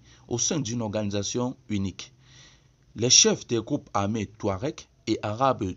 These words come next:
du nord du Mali se préparent à assurer la sécurité après le départ des forces françaises de Barkhane dans une zone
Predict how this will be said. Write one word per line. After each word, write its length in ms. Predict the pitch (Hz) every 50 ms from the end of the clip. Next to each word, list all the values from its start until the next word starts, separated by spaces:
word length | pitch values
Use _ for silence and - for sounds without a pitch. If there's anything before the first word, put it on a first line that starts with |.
| -
du 140 | 104 98 101
nord 300 | 104 113 120 113 98 92
du 180 | - 90 95 95
Mali 380 | 95 92 90 104 127 185 - - - - - -
se 160 | - - -
préparent 560 | - - - 110 107 - 185 185 147 107 - - - _ _ _ _ _ _ -
à 160 | - 90 82
assurer 400 | 113 104 - - 120 113 143 127
la 120 | - 104 95
sécurité 580 | - - 98 - - - - - - - - - _ _ _ _ _ - -
après 240 | 113 110 - 185 180
le 100 | 156 120
départ 320 | 104 107 104 - 113 110
des 100 | 104 101
forces 360 | 98 - - 180 156 - - 107
françaises 500 | - - 104 101 - - 123 110 101 101
de 80 | 101
Barkhane 420 | 87 87 87 - - 113 113 127 - - - _ _ _ - - -
dans 200 | 98 107 110 117
une 200 | 113 147 175 175
zone 280 | 135 120 147 127 95